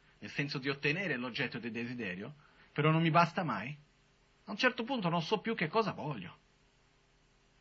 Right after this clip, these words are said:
A un certo punto non mi basta mai più nulla. Voglio sempre di più e di più e di più e di più e di più. Quindi è molto meglio, voglio quello, ok, lascia lì quel desiderio, non, non lo devo soddisfare subito.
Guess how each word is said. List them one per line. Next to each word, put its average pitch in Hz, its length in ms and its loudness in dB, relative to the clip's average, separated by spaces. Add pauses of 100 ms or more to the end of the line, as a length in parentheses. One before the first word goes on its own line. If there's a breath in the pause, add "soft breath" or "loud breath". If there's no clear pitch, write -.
(680)
A 147 40 -8
un 156 40 -4
certo 180 260 0
punto 185 280 0
non 180 100 2
mi 151 80 2
basta 165 320 0
mai 151 160 2
più 156 180 0
nulla. 165 400 -4 (1040)
Voglio 143 240 2
sempre 160 360 0
di 143 140 -2
più 156 260 0
e 151 60 4
di 139 100 -2
più 147 220 0
e 156 60 4
di 139 100 -2
più 147 180 -2
e 156 60 2
di 120 100 -2
più 151 160 -4
e 143 60 -2
di - 80 -8
più. 123 200 -8 (2000)
Quindi 170 380 0
è 117 100 -6
molto 202 340 2
meglio, 120 420 -2 (800)
voglio 262 280 6
quello, 170 380 2
ok, - 360 -4 (440)
lascia - 240 -4
lì 110 180 -4
quel 101 200 -4
desiderio, 104 400 -4
non, 185 180 -2
non 233 140 -2
lo 240 80 2
devo 320 160 2
soddisfare - 540 0
subito. - 440 -16